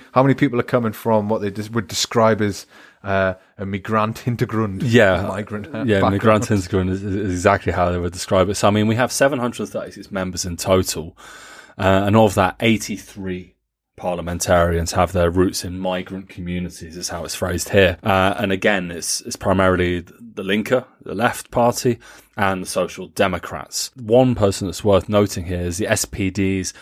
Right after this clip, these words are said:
Speaker 2: Rasha Nazir, born in Dresden after her parents left Syria to begin a new life in communist East Germany. And she's now representing the eastern state of Saxony.
Speaker 1: Bang, look at that.
Speaker 2: To be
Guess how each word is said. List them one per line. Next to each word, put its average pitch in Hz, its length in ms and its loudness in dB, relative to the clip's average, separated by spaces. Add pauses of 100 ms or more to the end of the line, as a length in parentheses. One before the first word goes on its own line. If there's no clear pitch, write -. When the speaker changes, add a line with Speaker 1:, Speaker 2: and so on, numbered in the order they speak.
(180)
Speaker 2:
Rasha 101 320 0
Nazir, 85 400 0
born 107 360 4
in 92 180 -2
Dresden 101 560 -6
after 101 280 -4
her 90 80 -2
parents 95 320 0
left 90 120 -2
Syria 92 480 4
to - 120 -14
begin 95 400 -4
a 92 160 -8
new 87 220 -2
life 87 260 -4
in 92 120 -6
communist 90 480 -4
East - 260 -4
Germany. 90 500 4
And 107 120 -4
she's 113 260 4
now 90 180 2
representing 92 600 -4
the 95 80 -2
eastern 95 340 -4
state 90 320 -6
of 95 100 -12
Saxony. - 640 -6
Speaker 1:
Bang, 123 460 -4
look 107 160 -12
at 131 80 -10
that. 139 220 -12 (140)
Speaker 2:
To 110 220 4
be 107 600 4